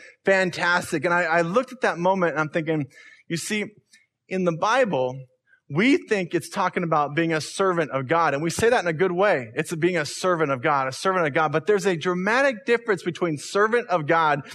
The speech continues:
and child of God. A servant of God works for appreciation. That guy got a lot of appreciation. He did a good job. But what does that mean? Tomorrow, he has to show up again and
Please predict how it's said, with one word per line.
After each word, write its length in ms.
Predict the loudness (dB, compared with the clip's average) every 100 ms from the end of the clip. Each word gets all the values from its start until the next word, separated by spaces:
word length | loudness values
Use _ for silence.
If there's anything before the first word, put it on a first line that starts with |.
| -20 -4
and 240 | -2 -2
child 560 | -4 -8 -2 0 2 0
of 140 | -2
God. 320 | 0 0 -2 -8 -20 -16 -2
A 120 | -2
servant 580 | -2 0 2 4 2 0
of 160 | 0
God 360 | 2 2 2 0 -6 -18 -2
works 540 | 2 2 0 -10 -12 _ _ -2
for 180 | 2 4
appreciation. 1040 | 2 -2 -2 0 0 2 0 -4 -6 -6 0
That 280 | 0 0 0
guy 380 | 2 4 2 -2 _
got 140 | 2 4
a 80 | 4
lot 320 | 4 4 4
of 80 | 2
appreciation. 760 | 0 -2 -2 0 0 0 -6
He 80 | -6
did 140 | -4
a 60 | -2
good 240 | 0 0
job. 400 | 2 0 0 -4 -12 _ _ _ _ 2
But 80 | 4
what 100 | 4
does 120 | 4
that 180 | 0 0
mean? 340 | -2 -4 -8 _ _ _
Tomorrow, 680 | -2 0 2 4 6 4 2
he 120 | 2
has 200 | 2 2
to 100 | -4
show 300 | -4 2 4
up 180 | 4 2
again 480 | 0 2 0 -2 -6 -10 -4
and 160 | -4